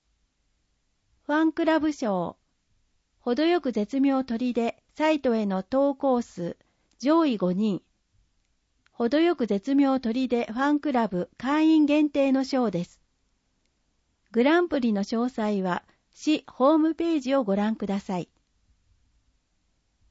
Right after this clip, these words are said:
程よく絶妙取り出インスタグラム、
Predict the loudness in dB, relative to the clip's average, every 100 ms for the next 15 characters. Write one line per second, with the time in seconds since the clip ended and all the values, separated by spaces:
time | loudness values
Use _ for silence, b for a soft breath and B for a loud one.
0 | _ _ _ _ _ _ _ _ _ 0
1 | 4 4 2 -2 -2 0 2 4 2 -2
2 | -4 -2 -2 -2 2 4 4 0 -2 0
3 | 0 -2 -4